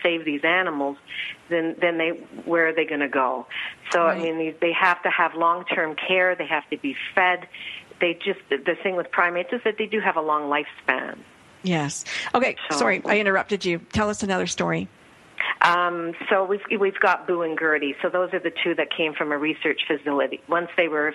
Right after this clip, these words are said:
Speaker 1: finished with the protocol, they, they were, um, they, they managed to get out of the research facility because people that t-, took care of them loved them enough to try to give them some sort of a future. But most of those, those research animals and primates are, are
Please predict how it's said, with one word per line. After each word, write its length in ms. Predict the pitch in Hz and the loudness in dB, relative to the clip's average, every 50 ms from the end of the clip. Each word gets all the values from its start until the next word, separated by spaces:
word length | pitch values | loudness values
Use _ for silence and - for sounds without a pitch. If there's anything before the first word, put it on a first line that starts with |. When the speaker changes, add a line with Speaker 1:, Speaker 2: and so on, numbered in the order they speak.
| - - | 0 0
Speaker 1:
finished 340 | 175 165 160 151 - - - | 0 0 0 -2 -4 -2 -4
with 140 | 151 - - | -4 -2 -2
the 80 | 147 | -4
protocol, 560 | - - 185 175 165 165 - - 180 165 160 156 | -2 0 0 0 0 0 0 0 2 2 2 0
they, 260 | 165 151 151 - - - | 0 -2 -4 -6 -6 -2
they 120 | 156 151 | -2 0
were, 280 | 147 147 147 147 147 143 - - - - - - - - | 0 0 0 0 -2 -2 -6 -14 -12 -10 -10 -8 0 0
um, 580 | 135 139 139 135 135 135 131 143 151 151 - - | 2 2 2 0 -2 -4 -6 -6 -6 -6 -4 0
they, 120 | 170 165 156 160 - | 0 0 0 -2 -4
they 180 | 156 165 170 180 | 0 0 0 2
managed 440 | 180 180 170 170 170 160 - - - | 4 4 4 4 2 -2 -6 -4 -4
to 80 | 170 143 | -4 0
get 180 | 151 156 151 | 0 0 2
out 160 | 180 190 185 | 2 2 2
of 80 | 180 147 | 0 -2
the 80 | 151 143 | -2 -2
research 400 | 143 143 139 - - 160 - - - | -2 -4 -4 -2 -2 -2 -2 0 -2
facility 440 | 165 151 - - 147 147 143 151 143 | -4 -4 -4 -2 -2 -2 -2 -4 -4
because 280 | - 143 - - 147 - - | -6 -6 -4 -4 -4 -6 -2
people 280 | - 170 160 - 156 143 | -4 -4 -2 -2 -2 -2
that 240 | 147 143 143 - - | -2 -2 -4 -2 -2
t-, 120 | - 175 - - - | -2 -2 -2 -2 -2
took 160 | - 165 - | -2 -2 -2
care 300 | - - - 175 165 165 | -2 0 2 2 2 2
of 100 | 160 151 | 0 0
them 160 | 147 143 147 151 | -2 -2 0 2
loved 220 | 156 160 156 156 | 0 0 0 -2
them 140 | 160 151 147 | -4 -2 -2
enough 240 | 147 147 147 - - | -2 -2 -2 -4 -4
to 80 | - - | -2 0
try 260 | - - 165 156 147 | 0 2 2 0 0
to 80 | 143 | -2
give 240 | 135 147 151 139 143 | -2 -4 -4 -4 -2
them 240 | - 143 135 135 135 - - - - - - - - - - - - | -4 -4 -4 -4 -8 -10 -8 -6 -4 -4 -4 -4 -6 -8 -8 -4 -2
some 140 | - 160 151 - - | -2 -2 -2 0 0
sort 160 | 165 151 143 | 0 2 2
of 100 | 139 131 - 139 | 0 -2 -2 -6
a 60 | 127 - - | -6 0 2
future. 560 | 180 180 175 180 - - 160 127 123 120 120 - - - - - - - | 2 2 4 4 4 4 4 2 0 -2 -4 -6 -8 -12 -12 -6 2 2
But 140 | 185 180 202 | 2 4 4
most 260 | 196 185 170 - - | 2 2 2 0 -4
of 80 | 170 | 0
those, 240 | 151 151 151 151 139 - - - - | 0 2 0 0 -4 -8 -12 -8 -2
those 240 | - 151 151 147 - | -2 0 0 -2 0
research 420 | 156 151 147 - - 151 139 135 - - - - - - - | 0 -2 0 0 0 0 0 2 0 0 0 0 0 0 0
animals 480 | 143 147 143 143 139 135 135 135 135 131 - - - - - - - | 2 2 2 0 -2 -2 -2 -4 -4 -6 -10 -14 -16 -16 -16 -10 -4
and 180 | - 143 139 131 | -4 -4 -2 -2
primates 500 | - 160 147 147 143 143 139 135 - - - | -2 0 0 0 0 0 0 -2 -2 -2 -2
are, 180 | 147 135 - - | 0 0 0 0
are 220 | - 139 135 139 | -2 0 0 -2